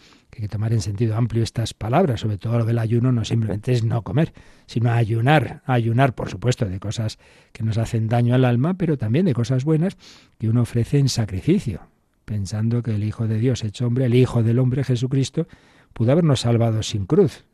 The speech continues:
o por lo menos con una pasión mucho más suavita, y no lo hizo. Y eso nos invita también a compartir voluntariamente el sufrimiento, y no hay que olvidar que también se fue cuarenta días al desierto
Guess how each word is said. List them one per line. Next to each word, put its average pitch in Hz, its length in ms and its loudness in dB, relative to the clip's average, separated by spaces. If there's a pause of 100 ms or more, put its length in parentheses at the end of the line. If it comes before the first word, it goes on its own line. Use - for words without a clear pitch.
(260)
o 117 120 -6
por 107 180 -4
lo 104 80 -4
menos 113 240 0
con 113 140 -2
una 123 240 0
pasión 113 420 -2
mucho 110 260 -2
más 113 200 -2
suavita, 117 440 0
y 113 60 0
no 139 200 4
lo 143 140 4
hizo. 131 260 -4 (640)
Y 107 120 -4
eso 113 140 -2
nos 120 280 2
invita 113 420 0
también 107 400 0 (380)
a 107 120 -6
compartir 107 640 0
voluntariamente 135 1300 2 (420)
el 110 140 -6
sufrimiento, 92 800 -4
y 98 100 -8
no 95 120 -8
hay 95 100 -8
que 110 100 -6
olvidar 113 400 -2
que 104 100 -6
también 98 380 -2 (400)
se - 240 -8
fue 104 220 -8
cuarenta 113 480 -2
días 113 280 0
al 113 140 2
desierto 107 560 -4